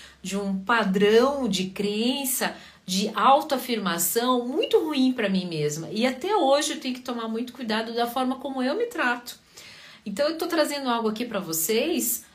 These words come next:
é, de, de, da, da minha, do, do meu próprio universo particular, enquanto eu tenho que ver isso no meu processo terapêutico e de autoconhecimento, tá? Tô passando pra vocês também ouro,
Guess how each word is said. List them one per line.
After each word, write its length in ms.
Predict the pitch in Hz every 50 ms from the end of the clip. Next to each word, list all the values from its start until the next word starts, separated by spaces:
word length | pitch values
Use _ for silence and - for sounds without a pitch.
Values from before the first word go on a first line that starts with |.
| _ _
é, 300 | 233 240 233 233 233 220
de, 360 | 226 214 220 247 262 254 240
de, 240 | - 202 196 190 - -
da, 180 | 226 240 -
da 120 | - 233 233
minha, 240 | 254 269 285 277
do, 240 | - 220 220 220 220 214
do 80 | 220 226
meu 140 | 240 240
próprio 300 | 240 254 269 277 - 330
universo 420 | 294 277 269 285 262 262 254 - -
particular, 680 | - 247 247 - - - - - 254 240 226 220 220
enquanto 440 | 220 214 214 - 262 285 311 - -
eu 240 | 226 240 262 302 311
tenho 320 | 311 320 285 277 311 302
que 140 | - - 269
ver 180 | 240 233 247 233
isso 400 | 233 240 269 320 320 - - 320
no 80 | 294
meu 120 | 277 262 254
processo 460 | - 277 269 - - 240 247 - -
terapêutico 600 | - 262 330 330 - 302 254 247 254 - - -
e 80 | 254 233
de 120 | 226 262
autoconhecimento, 920 | 254 254 254 - - - 277 269 269 - 320 320 285 233 226 220 - - - - - - - - - _ _ _
tá? 180 | - 180 220 240
Tô 140 | 240 233
passando 320 | 220 226 220 - 269 269 262
pra 120 | - 226
vocês 380 | 202 196 190 - 208 214 214 -
também 380 | 196 185 190 233 320 339 - - - - - _ _ _ _ _ -
ouro, 440 | 233 247 247 240 226 214 196 185